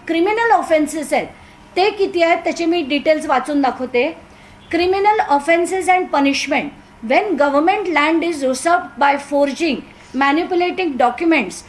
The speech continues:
the perpetrators can be charged under several sections of the Indian Penal Code, including section four twenty, four sixty-six, four sixty-eight, four seventy-one, four forty-one, four forty-two, four forty-seven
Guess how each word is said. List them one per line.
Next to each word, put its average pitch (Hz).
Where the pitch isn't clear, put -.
the 285
perpetrators 359
can 311
be 320
charged 262
under 320
several 359
sections 330
of 311
the 320
Indian 330
Penal 311
Code, 294
including 349
section 269
four 330
twenty, 349
four 330
sixty-six, 349
four 349
sixty-eight, 330
four 359
seventy-one, 330
four 359
forty-one, 330
four 359
forty-two, 320
four 294
forty-seven 285